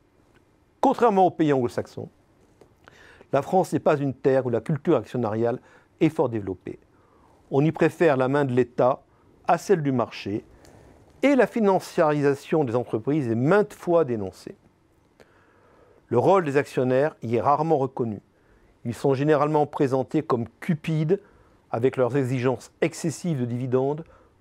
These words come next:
court-termistes dans leurs décisions d'investissement et responsables des licenciements boursiers. Bref, à les entendre, tout irait mieux si leur pouvoir était mieux encadré,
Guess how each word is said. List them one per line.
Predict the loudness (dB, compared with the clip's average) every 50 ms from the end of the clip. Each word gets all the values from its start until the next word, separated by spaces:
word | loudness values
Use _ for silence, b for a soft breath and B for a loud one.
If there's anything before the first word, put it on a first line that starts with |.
| _ _ _
court-termistes | _ -2 -2 -2 0 2 0 0 2 0 -2 -2 -2 -4 -6 -12 -20 _ -20 -20 _ _ -4
dans | -2 0 0
leurs | 0 -2
décisions | -2 -6 -6 -8 -10 -6 -4 -2 -2 -2 -2
d'investissement | -2 -2 -2 -4 -6 -8 -12 -14 -12 -6 -4 -4 -4 -4 b b b b b b b b b b b 0
et | 2 4
responsables | 4 2 2 0 -2 -4 -6 -6 -2 0 2 2 2 0 -4 -10 _ -2
des | 0 0
licenciements | 0 0 -4 -6 -6 -6 -6 -6 -6 -4 -4
boursiers. | -6 -8 -12 -16 -16 -16 -14 -14 -16 _ _ _ _ _ _ B B B B B B B B B B B -2
Bref, | 0 4 4 4 4 2 0
à | 0
les | 0 0 0
entendre, | 0 -2 -2 0 0 0 2 2 -2 -4 -10 _ _ _
tout | _ 2 2 2 2 -2 -2
irait | 0 0 0
mieux | 0 0 0 -2 -2 -4 -6 B B B B B B B B _
si | -12 -2 0
leur | 0 0 0
pouvoir | -2 -4 0 2 2 2 2
était | 0 -4 -4 -4 -2
mieux | 0 2 2 2 2 0 0
encadré, | -2 -2 -2 -2 -2 -2 -2 -4 -6 -8